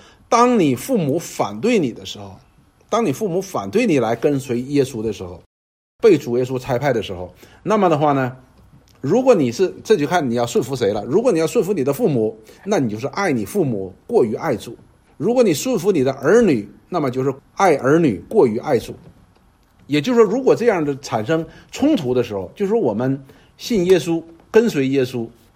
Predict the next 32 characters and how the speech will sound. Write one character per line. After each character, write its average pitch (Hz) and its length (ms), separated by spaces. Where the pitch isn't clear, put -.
与 170 220
这 160 100
样 214 160
最 208 160
亲 247 300
近 240 120
的 139 120
亲 254 340
情 117 300
产 123 180
生 151 140
冲 226 200
突 113 160
的 113 120
时 98 100
候， 101 160
我 110 120
们 143 120
要 170 40
选 123 240
择 107 140
的 143 80
是 139 120
什 107 120
么？ - 80
我 139 140
们 170 100
要 226 80
选 123 260
择 123 120
的 170 80
是 160 280